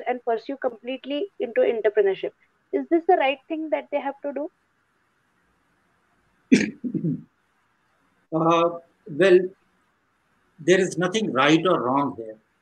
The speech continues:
Speaker 2: See, let me, uh, put it this way. Uh, the education, number one, opens your horizons. It gives you op-, options.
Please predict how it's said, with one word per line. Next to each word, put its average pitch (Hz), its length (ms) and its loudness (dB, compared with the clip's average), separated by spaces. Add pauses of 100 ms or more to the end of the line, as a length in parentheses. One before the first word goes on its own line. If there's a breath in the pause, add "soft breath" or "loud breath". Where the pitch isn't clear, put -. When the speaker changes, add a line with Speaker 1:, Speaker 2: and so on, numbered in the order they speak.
(180)
Speaker 2:
See, 160 140 0
let 135 180 -4
me, 135 320 -2 (960)
uh, 135 100 -2
put 143 200 -6
it 143 160 -4
this 127 220 -6
way. 120 160 -4 (1000)
Uh, 147 280 2 (880)
the 196 400 0 (2500)
education, 214 800 -2 (240)
number 160 280 2
one, 165 380 2 (340)
opens 170 400 2
your 170 160 4
horizons. 127 680 -6 (100)
It 160 180 -6
gives 156 240 2
you 175 140 0
op-, 127 260 -4
options. 147 600 -10